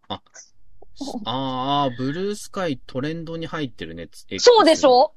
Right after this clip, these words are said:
Speaker 1: うん、
Speaker 2: そうなのよ。
Speaker 1: テクノロジートレンド、ブルースカイ。
Speaker 2: そ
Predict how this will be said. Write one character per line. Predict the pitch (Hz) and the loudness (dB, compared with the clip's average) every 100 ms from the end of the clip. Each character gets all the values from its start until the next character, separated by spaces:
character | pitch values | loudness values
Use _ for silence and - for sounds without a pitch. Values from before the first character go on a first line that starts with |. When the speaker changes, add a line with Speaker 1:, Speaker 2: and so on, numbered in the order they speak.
| - | -10
Speaker 1:
う | 190 | -12
ん、 | 185 | 0
Speaker 2:
そ | - 466 | 4 6
う | 440 | 6
な | 339 | 4
の | 277 | 2
よ。 | 233 | 0
Speaker 1:
テ | |
ク | 202 | -4
ノ | |
ロ | 175 | -8
ジ | |
ー | 151 | -14
ト | - | -12
レ | 98 98 | -8 -8
ン | 98 | -8
ド、 | 92 | -10
ブ | 87 92 | -12 -12
ル | 92 110 | -10 -10
ー | |
ス | 107 - | -10 -12
カ | - 90 | -10 -10
イ。 | - _ _ _ _ | -10 _ _ _ _
Speaker 2:
そ | - 277 220 | -10 -6 -6